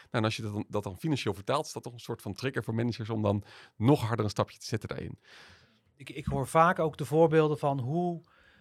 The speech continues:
Speaker 2: eh, kunnen wij als H R een bijdrage leveren aan uiteindelijk het bedrijfsresultaat van die organisatie. Eh, om-, of dat nou profit is of non-profit,
Speaker 1: Ja.
Speaker 2: we moeten gewoon onder de streep, moeten we goed uitkomen.
Speaker 1: Ja,
Speaker 2: Ehm,
Speaker 1: eens.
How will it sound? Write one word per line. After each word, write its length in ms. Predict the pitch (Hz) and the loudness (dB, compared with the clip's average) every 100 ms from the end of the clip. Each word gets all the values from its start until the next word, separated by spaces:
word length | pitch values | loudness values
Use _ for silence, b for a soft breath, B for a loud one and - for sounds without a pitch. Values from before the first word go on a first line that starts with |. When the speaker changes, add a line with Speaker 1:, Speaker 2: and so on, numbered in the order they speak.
| b | b
Speaker 2:
eh, 240 | - 127 127 - | -10 -8 -6 0
kunnen 240 | 165 151 | 2 6
wij 240 | 147 147 151 | 6 4 2
als 160 | 135 | -4
H 80 | - 135 | -4 -4
R 400 | 131 127 127 127 - | 0 0 0 -2 -10
een 120 | 117 | -2
bijdrage 600 | 135 143 143 131 123 131 | 2 4 2 -2 -2 -4
leveren 500 | 123 120 110 117 120 | -6 -6 -8 -10 -8
aan 220 | 120 123 | -10 -8
uiteindelijk 480 | 117 135 139 170 165 | -6 -2 0 0 0
het 120 | 143 | -4
bedrijfsresultaat 920 | 127 131 143 143 135 135 135 127 127 | 0 0 0 -2 -4 -4 -8 -8 -6
van 160 | 135 123 | -4 -4
die 120 | 127 | -4
organisatie. 960 | 117 117 120 120 110 113 - 113 117 120 | -8 -8 -6 -6 -6 -10 -10 -10 -12 -14
Eh, 380 | 113 110 113 113 | -14 -14 -16 -12
om-, 220 | 127 - _ - | -14 -14 _ -16
of 80 | |
dat 120 | - 120 | -8 -6
nou 120 | 117 | -2
profit 320 | 165 185 170 | 0 0 -2
is 80 | 156 | -6
of 80 | 151 | -4
non-profit, 640 | 151 143 139 139 139 135 B B | -4 -4 -6 -4 -4 -4 B B
Speaker 1:
Ja. 80 | B | B
Speaker 2:
we 60 | 139 | -2
moeten 240 | 139 139 | -2 -2
gewoon 220 | 139 131 139 | 0 0 0
onder 200 | 131 131 | -6 -10
de 60 | |
streep, 340 | 131 143 131 135 | -6 -4 -4 -4
moeten 200 | 131 135 | -8 -8
we 60 | |
goed 120 | 151 214 | 0 2
uitkomen. 460 | 214 131 107 98 _ | 2 -2 -8 -10 _
Speaker 1:
Ja, 160 | 147 - B B B | -8 -8 B B B
Speaker 2:
Ehm, 140 | 170 | 2
Speaker 1:
eens. 240 | 170 165 | 2 2